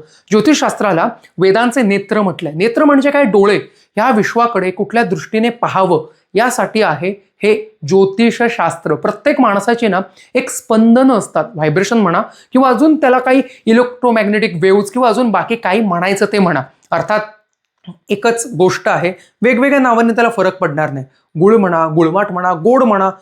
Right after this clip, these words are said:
काही म्हणा, शेवटी ते गुळ जिभेवर ठेवल्यावरती गोडच चव उत्पन्न होणार आहे की नाही?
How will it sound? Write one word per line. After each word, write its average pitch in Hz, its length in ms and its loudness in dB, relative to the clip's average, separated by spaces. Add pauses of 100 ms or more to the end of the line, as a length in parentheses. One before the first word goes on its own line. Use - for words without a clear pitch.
(180)
काही 277 160 2
म्हणा, 208 220 2
शेवटी 190 260 -4
ते 226 120 -2
गुळ 208 240 0 (220)
जिभेवर 185 400 2
ठेवल्यावरती 208 580 0 (320)
गोडच 277 340 2
चव 262 80 2
उत्पन्न 240 360 0
होणार 208 260 0
आहे 196 80 0
की 196 100 -4
नाही? 170 180 -2